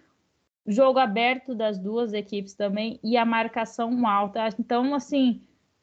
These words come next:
um estilo de jogo muito parecido, é, qualidades parecidas também,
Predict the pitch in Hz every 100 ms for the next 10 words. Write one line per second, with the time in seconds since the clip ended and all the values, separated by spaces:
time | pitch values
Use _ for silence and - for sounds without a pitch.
0 | _ _ 240 254 - 339 349 302 294 277
1 | 254 254 254 254 226 226 226 247 277 294
2 | 294 294 - - 180 185 185 185 180 180
3 | - _ _ _ - 240 240 202 208 269
4 | 294 - - 226 214 208 226 208 208 -
5 | 220 220 233 285